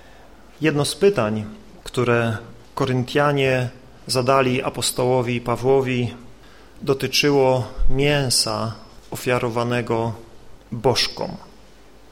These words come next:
Jak już wcześniej o tym mówiliśmy, ówczesne życie towarzyskie,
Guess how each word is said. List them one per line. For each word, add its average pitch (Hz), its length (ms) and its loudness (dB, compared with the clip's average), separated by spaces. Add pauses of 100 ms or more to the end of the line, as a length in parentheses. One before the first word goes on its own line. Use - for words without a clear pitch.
(580)
Jak 120 160 -8
już 120 200 -6
wcześniej 139 420 -2
o 120 80 -2
tym 117 320 -6 (540)
mówiliśmy, 131 800 -2 (480)
ówczesne 147 920 0 (260)
życie 151 800 2 (200)
towarzyskie, 127 920 0